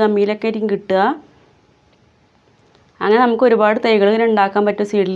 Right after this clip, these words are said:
നിന്ന്. അത് പിന്നെ ഇലയിൽ നിന്നൊന്നും അങ്ങനെ ആ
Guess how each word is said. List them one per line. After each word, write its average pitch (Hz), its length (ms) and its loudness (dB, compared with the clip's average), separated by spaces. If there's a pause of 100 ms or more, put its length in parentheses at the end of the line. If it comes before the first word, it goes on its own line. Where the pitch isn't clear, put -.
നിന്ന്. 196 240 -2 (1800)
അത് 202 160 2
പിന്നെ 254 220 0
ഇലയിൽ 214 240 2
നിന്നൊന്നും 240 300 2
അങ്ങനെ 240 160 0 (180)
ആ 233 40 4